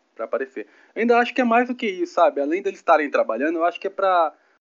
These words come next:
pra colocar ainda mais na, na memória da gente, que são os dois próximos filmes que, que vão ter. A gente vai ter o, o Adão Negro, mas assim, ele nunca apareceu, né,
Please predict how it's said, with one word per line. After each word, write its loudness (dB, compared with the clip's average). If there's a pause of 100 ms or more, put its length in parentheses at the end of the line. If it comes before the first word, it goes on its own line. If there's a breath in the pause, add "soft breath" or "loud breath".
(160)
pra 0
colocar -4
ainda 0
mais 2
na, -4
na -4
memória 2 (140)
da 2
gente, -2
que -6
são -4
os -6
dois 0
próximos -2
filmes -8 (720)
que, -20
que -14
vão -2
ter. -8 (260 soft breath)
A -8
gente -8
vai 4
ter 4
o, -2
o 4
Adão 2
Negro, 0
mas 0
assim, -4
ele -6
nunca 0
apareceu, -2
né, -10